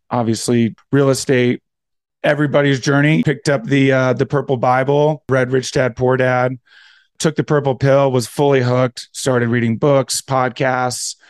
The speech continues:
dabbled in wholesaling. I was a residential agent for a little bit, but ultimately I, I knew that commercial was where I wanted to land. Ended up working with a firm here all last year,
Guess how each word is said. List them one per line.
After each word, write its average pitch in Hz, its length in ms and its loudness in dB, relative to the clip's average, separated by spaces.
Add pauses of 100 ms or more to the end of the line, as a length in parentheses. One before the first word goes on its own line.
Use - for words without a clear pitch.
(640)
dabbled 190 480 2
in 160 460 2
wholesaling. 139 840 2
I 135 80 -2
was 127 160 0
a 127 40 0
residential 131 600 0
agent 127 300 0
for - 100 -4
a 131 60 2
little 123 200 2
bit, 123 300 0 (140)
but 127 320 0 (100)
ultimately 135 580 2
I, 123 280 0 (100)
I 131 140 -2
knew 123 460 0
that 117 260 0 (340)
commercial 120 400 -2
was 113 140 -2
where 120 160 0
I 117 40 0
wanted 117 300 -2
to 120 60 -4
land. 127 600 0 (720)
Ended 147 300 2
up 135 180 0
working 131 680 2
with 135 160 0
a 139 60 -6
firm 127 340 -2
here 131 640 0 (140)
all 131 240 0
last 123 420 -2
year, 123 460 2